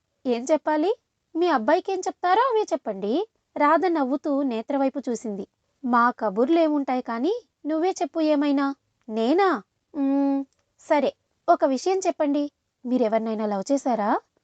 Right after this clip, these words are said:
"హా? నన్ను అడగాల్సిన ప్రశ్నేనా నేత్ర ఇది?" "ప్రతి వాళ్ళ లైఫ్లో ఒక లవ్ స్టోరీ ఉంటుందని మీ అబ్బాయే చెప్పారు, అందుకే అడిగాను." "చెప్పండి అత్తమ్మ, ప్లీజ్, ప్లీజ్. నాకేం లేవులే కానీ, నీకేమైనా ఉంటే చెప్పు."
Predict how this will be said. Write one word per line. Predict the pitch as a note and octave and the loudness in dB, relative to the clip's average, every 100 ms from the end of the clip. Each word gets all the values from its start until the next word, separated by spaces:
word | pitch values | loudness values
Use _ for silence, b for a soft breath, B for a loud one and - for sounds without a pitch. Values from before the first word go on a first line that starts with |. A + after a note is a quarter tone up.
| _ | _
"హా? | - C#4+ C4+ A4+ _ _ _ | 0 2 2 -2 _ _ _
నన్ను | C4 A#3+ B3 A#3 | -6 -4 -2 -2
అడగాల్సిన | A3 A3 B3 C4+ C#4+ | -2 2 0 2 -4
ప్రశ్నేనా | C#4 B3+ A#3+ C4 C4 C4+ | -2 -4 -2 -2 0 0
నేత్ర | B3+ A#3 - | 0 -4 -2
ఇది?" | C4 D#4 E4+ C4+ G#3+ - _ _ _ | 0 0 0 -2 -4 -8 _ _ _
"ప్రతి | - A3 _ A#3+ A3+ | -6 -6 _ -4 -2
వాళ్ళ | G3 G#3+ D4+ | 0 2 2
లైఫ్లో | D4+ A#3 - C4+ | 2 0 -2 -2
ఒక | C4+ | 0
లవ్ | A3+ G3 A#3 | -2 -2 -4
స్టోరీ | - D4 D4 | -2 0 0
ఉంటుందని | C4+ B3 C#4 B3+ B3+ C4+ | 0 -2 -4 -2 -2 0
మీ | F4+ | 0
అబ్బాయే | D4+ G3 A#3+ F4+ - | 0 0 0 0 -2
చెప్పారు, | D4+ C4+ A#3+ G3+ - _ _ | -4 -2 -2 -4 -10 _ _
అందుకే | G3+ F#3+ A#3+ E4+ | -10 -6 -2 2
అడిగాను." | D4+ A3+ A3 G3+ - _ _ _ - | 2 2 -2 -4 -8 _ _ _ -16
"చెప్పండి | G#3+ - C4+ D4+ | -16 -6 -2 0
అత్తమ్మ, | C#4 A3+ A3 | -2 -6 -6
ప్లీజ్, | G#3 A3+ G#3+ | -2 -2 -2
ప్లీజ్. | A3+ G#3 - _ _ - | -2 -4 -6 _ _ -4
నాకేం | B3+ A#3+ B3 B3 | 0 0 2 2
లేవులే | D4+ B3+ B3+ C#4 | 4 4 4 2
కానీ, | C#4 B3 A#3+ G4+ D#4+ - _ _ _ B3+ | 0 -2 0 -2 -4 -10 _ _ _ -4
నీకేమైనా | C#4 - C4+ C#4 C#4+ | -4 0 -2 0 -2
ఉంటే | D4+ C#4 D4 | 0 0 -2
చెప్పు." | C#4 C#4 C4+ C4+ | -2 -2 -2 -2